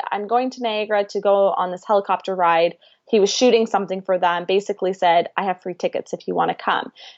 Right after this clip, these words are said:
And right away, I'm like, "Oh, no, no, that, like, it's too adventurous for me. I don't wanna do it." I ended up asking Matt. He went up, and I just ended up driving down with them last minute. And basically, long story short, I ended up going on the helicopter,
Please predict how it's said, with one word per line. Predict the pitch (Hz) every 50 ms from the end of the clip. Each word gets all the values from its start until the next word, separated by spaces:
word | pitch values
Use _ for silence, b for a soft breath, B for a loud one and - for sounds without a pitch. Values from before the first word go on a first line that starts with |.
| B _ -
And | 185 180 175
right | 202 220 214
away, | 208 202 190
I'm | 185
like, | 180 - - -
"Oh, | 220 214
no, | 196 185
no, | 180 175 156 147
that, | 170 190 - 67
like, | - 82 - - - _ _ _ _ _ _ _
it's | _ -
too | - - 262 233
adventurous | 208 - 139 180 196 - 247 262 254
for | - 285
me. | 277 269 262 -
I | 202
don't | 190 - 196 190
wanna | 190 185 180 180 180
do | - 240 262
it." | 269 269 277 - - _ _ _ _ _ _ -
I | - 208 208
ended | 208 208 202
up | 208 196 208 - _ - -
asking | 196 202 208 - - 190 196 190 196
Matt. | 214 226 233 233 226 -
He | 226 220 214 208
went | 202 214 208 202 208
up, | 202 196 190 - -
and | 202 - -
I | 190 196 202
just | 214 208 -
ended | 185 208 202 208
up | 208 - -
driving | 196 180 185 185 190 196 190
down | 175 175 175 170
with | 185 202 -
them | - 220 214 202
last | 180 165 165 175 - -
minute. | 185 180 175 196 240 320 311 - B B B B B B _ _ -
And | 214 214 214 214 208 208 214 214 - - _ _ -
basically, | 220 226 240 240 269 262 247 247
long | 240 214 196 196 208
story | - 190 180
short, | 190 - 233 240 247 - -
I | 180 170 - -
ended | - 220 247 269 269
up | 269 262 254 - - _ _ _ _ _ _ -
going | 196 233 226 226 226 233 233 220
on | - - 202 208
the | 247 269
helicopter, | 247 233 226 220 226 220 208 208 - 202 202 202 202 -